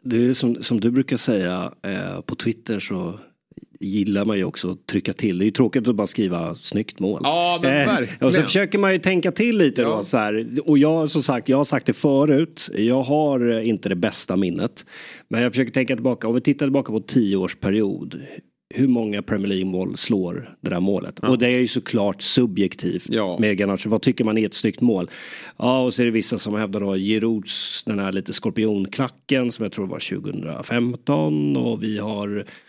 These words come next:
Speaker 1: var det Wilshere som gjorde det här när Arsenal gör ett
Speaker 2: Mm.
Speaker 1: typiskt Arsenal-mål,
Speaker 2: Klapp, klapp.
Speaker 1: ja, som är så jätte-, jättefint. Eh, och, eh, Benteke har ju en bicicleta, eh, för typ tjugohundraarton som är, som jag inte tycker är lika snygg. Den är inte lika clean.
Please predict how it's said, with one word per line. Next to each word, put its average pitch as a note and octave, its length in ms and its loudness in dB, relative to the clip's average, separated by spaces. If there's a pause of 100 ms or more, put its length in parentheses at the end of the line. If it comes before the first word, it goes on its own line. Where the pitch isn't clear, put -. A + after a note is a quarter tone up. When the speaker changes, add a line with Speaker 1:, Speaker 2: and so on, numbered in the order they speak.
(360)
Speaker 1:
var A#2 160 -2
det B2 380 0 (300)
Wilshere C3 500 0
som A#2 120 0
gjorde G2 140 -2
det G2 60 -2
här F#2 320 -4
när G2 400 -2
Arsenal G#2+ 280 -4
gör F#2+ 100 0
ett F2+ 60 -2
Speaker 2:
Mm. B2+ 200 0
Speaker 1:
typiskt G#2+ 260 0
Arsenal-mål, A2+ 500 4
Speaker 2:
Klapp, G2 140 2
klapp. G2 140 2
Speaker 1:
ja, G2+ 280 0
som A#2 180 2
är G2+ 60 2
så G2+ 240 0
jätte-, G#2+ 380 -2
jättefint. G2+ 760 -4
Eh, F#2+ 440 -6
och, - 560 -6
eh, G2 160 -2 (240)
Benteke B2+ 580 2
har A#2+ 120 4
ju A#2 120 4
en A2 200 2
bicicleta, G#2 840 -2 (240)
eh, A2+ 540 -6 (580)
för G#2 280 -4
typ G#2+ 240 -6
tjugohundraarton A2+ 920 -2
som A2 280 -2
är, G#2+ 200 -4 (520)
som C3 220 4
jag C3+ 200 6
inte - 160 0
tycker A#2 240 2
är B2 140 2
lika F2+ 280 0
snygg. G2+ 420 -4
Den A#2+ 200 2
är D3 60 4
inte B2 160 -2
lika G2+ 280 -2
clean. G2 360 0